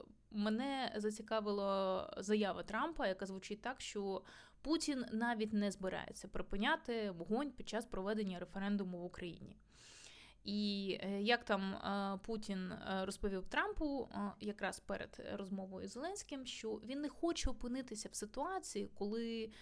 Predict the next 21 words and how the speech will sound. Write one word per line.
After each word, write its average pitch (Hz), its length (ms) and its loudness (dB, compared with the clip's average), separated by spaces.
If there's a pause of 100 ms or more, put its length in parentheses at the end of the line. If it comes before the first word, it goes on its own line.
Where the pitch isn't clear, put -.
(240)
от 202 160 0
зупинить 220 480 2
вогонь, 359 420 2
а 214 80 2
потім 214 320 4
доведеться 196 480 2
розпочинати 196 580 -6
бойові 196 340 0
дії, 294 280 2
бо 190 160 0
Україна 208 440 -2
ж, - 80 -8
вона 190 160 -6
ж - 100 -12
така 202 200 -8
неугамонна. 190 720 -4 (720)
І 240 380 -4
це 427 140 0
насправді, 269 840 -2
е, 220 200 0
підводить, 226 580 -4